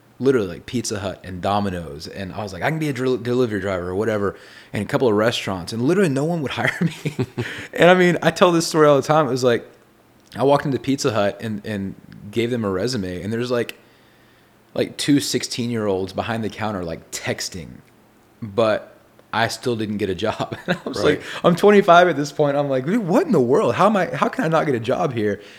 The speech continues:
Speaker 1: And, uh, again, I think it goes back to God being like, "Hey, I didn't bring you here to work at Pizza Hut." Um,
Speaker 2: Yeah.
Speaker 1: and some people have to do that. Some
Speaker 2: Sure.
Speaker 1: people, and, and that is
Speaker 2: And a lot of people
Speaker 1: admi-,
Speaker 2: know that's my
Speaker 1: admirable.
Speaker 2: story. I delivered pizzas for
Speaker 1: Yeah.
Speaker 2: years, and that's
Speaker 1: It, dude, it's
Speaker 2: people know about that.
Speaker 1: admirable. Like, and if you can, if you can do that and it keeps you here to do it longer,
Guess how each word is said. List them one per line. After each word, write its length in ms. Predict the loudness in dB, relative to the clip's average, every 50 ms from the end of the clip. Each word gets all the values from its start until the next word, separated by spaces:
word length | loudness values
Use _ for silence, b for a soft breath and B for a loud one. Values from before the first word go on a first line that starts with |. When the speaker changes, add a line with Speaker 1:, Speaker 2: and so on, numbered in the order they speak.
| B B B B B _
Speaker 1:
And, 320 | -6 -4 -2 -2 -2 0 0
uh, 140 | 0 0 0
again, 220 | 4 4 4 6 6
I 60 | 4
think 180 | 2 2 2
it 40 | 2
goes 180 | 2 0 0 2
back 240 | 2 0 0 0 -2
to 80 | -4
God 320 | -4 0 2 2 0 0 -2
being 220 | -2 -2 -2 -4
like, 160 | -6 -8 -6
"Hey, 140 | -4 -4 -2
I 40 | -2
didn't 180 | -2 -2 -2
bring 140 | -4 -4 -4 -4
you 80 | -4
here 120 | -4 -4 -4
to 40 |
work 200 | -4 -4 -4 -6
at 80 | -8 -6
Pizza 260 | -6 -8 -6 -6 -8 -8
Hut." 240 | -8 -10 -12 -14 -8 -6
Um, 220 | -4 -4 -4 -4
Speaker 2:
Yeah. 120 | -6 -6 -8 B B B B
Speaker 1:
and 100 | 0 4
some 140 | 4 4 4
people 180 | 6 4 4
have 160 | 4 4 2 2
to 60 | 0
do 200 | -2 -2 -2 0
that. 180 | 0 0 -2 0
Some 100 | 0 4
Speaker 2:
Sure. 100 | 4 4
Speaker 1:
people, 220 | 4 4 0 -2 -2
and, 100 | -2 -2
and 140 | 0 2 4
that 100 | 4 4
is 200 | 2 0 0 -6 -10 -4 0
Speaker 2:
And 100 | 4 6
a 40 | 8
lot 100 | 8 6
of 40 |
people 160 | 6 4 4 4
Speaker 1:
admi-, 20 |
Speaker 2:
know 120 | 6 6
that's 160 | 6 6 4 6
my 160 | 6 6 6
Speaker 1:
admirable. 40 | 6 4
Speaker 2:
story. 340 | 4 4 4 4 2 2 0
I 80 | 0
delivered 320 | 2 2 2 2 2 0 -2
pizzas 280 | -4 -8 -6 -8 -8
for 120 | 0 0 2
Speaker 1:
Yeah. 120 | 4 4
Speaker 2:
years, 260 | 4 4 2 2 2
and 260 | 0 -2 -2 -2 -2
that's 400 | -2 -2 -2 -2 -6 -6 -8 -10
Speaker 1:
It, 40 | 0 2
dude, 120 | 4 4
it's 80 | 4 2
Speaker 2:
people 60 | 0
know 40 | -2
about 160 | 0 0 2
that. 100 | 2 2
Speaker 1:
admirable. 280 | 2 0 0 0 0 0
Like, 180 | 0 0 0
and 80 | -2 -4
if 140 | -4 -4 -6
you 80 | -10
can, 160 | -8 -8 -10 -6
if 200 | -6 -6 -4 -4
you 100 | -8 -8
can 160 | -6 -6 -6 -4
do 160 | -2 0 2
that 160 | 4 2 2
and 80 | 0 -4
it 120 | -6 -6
keeps 380 | -8 -6 -6 -4 -4 -4 -4 -2
you 120 | -2 -4
here 380 | -4 -4 -2 0 0 0 0 -2
to 80 | -4 -4
do 160 | 0 0 0
it 60 | 0
longer, 420 | 0 -2 -2 0 0 0 -2 -2